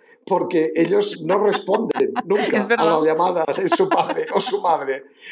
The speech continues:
Speaker 1: No responden. Claro, claro, no responden, porque ellos no lo han, eh, no lo han cogido para estar localizables. No, no, no, no. Lo han cogido para relacionarse con otros, para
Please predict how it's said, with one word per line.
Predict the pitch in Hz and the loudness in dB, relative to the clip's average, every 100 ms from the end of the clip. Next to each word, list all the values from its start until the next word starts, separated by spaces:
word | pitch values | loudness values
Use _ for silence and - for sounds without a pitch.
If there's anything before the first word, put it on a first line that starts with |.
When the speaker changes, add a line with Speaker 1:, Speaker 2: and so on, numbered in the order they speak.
| - | -14
Speaker 1:
No | - 185 202 | -4 0 2
responden. | 220 208 - 220 226 175 151 - - _ - - | 2 0 0 -2 0 0 0 -2 -14 _ -20 -4
Claro, | 175 214 247 170 | 0 2 2 2
claro, | - 151 202 202 - | 0 0 0 0 2
no | 170 | 0
responden, | 269 269 - 196 - 151 - - _ - | 2 0 0 -2 0 -2 -2 -14 _ 0
porque | 180 165 165 170 | 0 2 0 0
ellos | 165 175 220 247 240 180 | 0 0 2 0 -4 -6
no | 180 185 240 - | -2 2 0 -2
lo | 165 165 | 0 2
han, | 175 165 - - | 2 -4 -8 -2
eh, | 156 147 151 | 2 2 0
no | 147 175 | 0 2
lo | 208 | 2
han | 175 160 | -2 -4
cogido | 151 175 170 185 165 151 - - - | -4 -2 0 0 2 2 0 -6 0
para | 156 139 | 0 0
estar | 139 180 165 | -2 0 2
localizables. | 165 151 143 139 165 160 139 - 131 | 0 0 -2 -2 -2 0 -2 -2 -8
No, | 117 143 156 - - | -6 -4 -4 -6 -6
no, | 147 | -4
no, | 151 139 | 0 0
no. | 139 170 - - - | 0 -4 -8 -20 -8
Lo | 139 139 | 0 2
han | 151 | 2
cogido | 190 208 190 202 214 226 | 2 2 2 2 2 2
para | 147 139 160 | 2 2 2
relacionarse | 147 131 127 117 123 - 151 | 0 -2 -4 -4 -4 0 0
con | 151 | 2
otros, | 156 156 160 156 156 156 - | 2 2 2 2 2 -2 -2
para | 127 117 | -4 -4